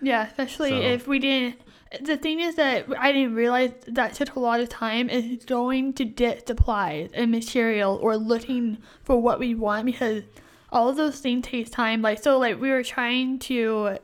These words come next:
Speaker 1: get the paint for our room or whatever, and they had to, like, figure out, okay, so some of the paint that we need, like, the actual base paint,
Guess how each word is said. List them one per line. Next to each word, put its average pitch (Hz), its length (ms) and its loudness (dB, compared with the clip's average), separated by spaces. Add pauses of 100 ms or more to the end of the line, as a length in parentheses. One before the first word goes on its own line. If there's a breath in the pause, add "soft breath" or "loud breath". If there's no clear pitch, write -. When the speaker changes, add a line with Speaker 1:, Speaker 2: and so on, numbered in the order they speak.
Speaker 1:
get 233 220 0
the 254 100 -6
paint 240 420 0 (440 soft breath)
for 269 220 4
our 233 240 2
room 233 500 0
or 233 80 2
whatever, 247 640 4
and 214 500 0
they 262 140 4
had 233 280 0
to, 269 120 -2
like, 226 220 0
figure 226 260 0
out, 202 380 0
okay, 226 400 0
so 233 260 0
some 240 220 -2
of 277 100 2
the 208 460 2
paint 254 340 -2
that 208 160 0
we 220 140 -4
need, 226 400 0
like, 220 180 2
the 220 100 -4
actual 220 360 0
base 220 300 0
paint, 285 460 2